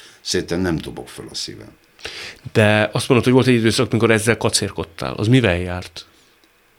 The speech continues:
Speaker 1: Hát rengeteg formába próbáltam elképzelni, hogy hogy csináljam. És ugye, eh, olyan nevetséges az ember, például nem volt jó vonat elé ugrani, mert arra gondoltam, aki vezeti a vonatot, annak az szörnyű élmény lehet.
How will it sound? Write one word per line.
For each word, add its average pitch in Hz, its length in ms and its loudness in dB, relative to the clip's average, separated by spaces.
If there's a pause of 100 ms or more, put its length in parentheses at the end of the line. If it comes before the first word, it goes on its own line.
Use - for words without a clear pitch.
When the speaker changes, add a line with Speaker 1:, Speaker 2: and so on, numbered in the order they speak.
(140)
Speaker 1:
Hát 208 300 -2
rengeteg 190 440 6
formába 135 460 2
próbáltam 123 520 0
elképzelni, 104 600 0
hogy 101 160 -4
hogy 92 200 -8
csináljam. 76 800 -10 (1080)
És - 180 2
ugye, 139 180 4 (260)
eh, 117 520 2 (260)
olyan 123 220 6
nevetséges 104 600 4
az 98 120 0
ember, 107 260 4
például 107 340 4
nem 117 220 2
volt 95 340 2
jó 98 300 4
vonat 95 320 0
elé 82 160 0
ugrani, 107 340 2
mert 95 160 2
arra 92 220 0
gondoltam, 95 500 -4 (100)
aki 92 260 -6
vezeti 85 400 -4
a 71 60 -4
vonatot, 82 480 -8
annak 78 220 -6
az 80 100 -8
szörnyű 64 400 -8
élmény 62 380 -12
lehet. - 280 -18